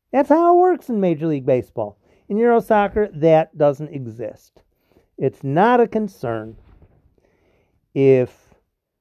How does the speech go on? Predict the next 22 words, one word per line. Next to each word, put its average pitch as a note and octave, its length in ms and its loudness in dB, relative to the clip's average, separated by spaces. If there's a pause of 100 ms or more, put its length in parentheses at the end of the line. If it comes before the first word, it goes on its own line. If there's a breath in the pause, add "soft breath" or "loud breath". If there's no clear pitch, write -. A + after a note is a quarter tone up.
(1120)
Chelsea A#3 600 0
decides G3 540 -4
they F#3 120 -2
want F3 240 -6
to D#3 60 -8
have C#3+ 260 -6
the B2+ 100 -12
second A3+ 440 -6
highest G#3 380 -2
payroll G3+ 760 2
in F#3 420 -4 (720)
Premier G3 360 2
League, F#3+ 320 -2
or C3+ 140 0
the A#2 120 -6
first A#3+ 360 2
highest G#3 360 2
payroll G3+ 420 2
in D#3+ 100 -6
Premier G3 440 -4
League, F#3 460 -2
or C3+ 380 0